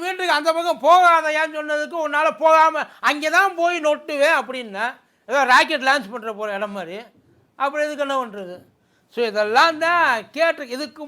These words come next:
முன்னாடி வெளியில எவ்வளவோ தியரி, கான்ஸ்பிரசி தியரி எல்லாம் நிறையா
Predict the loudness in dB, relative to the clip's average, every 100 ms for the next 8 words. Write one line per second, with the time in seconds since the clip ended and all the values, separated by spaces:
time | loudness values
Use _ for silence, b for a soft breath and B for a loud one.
0 | -12 -6 -4 -2 -4 -8 _ _ _ _
1 | -2 0 2 2 2 2 4 4 4 2
2 | 0 -2 -2 -2 -2 -2 -2 -2 -4 -8
3 | -6 -2 -2 -2 -4 0 2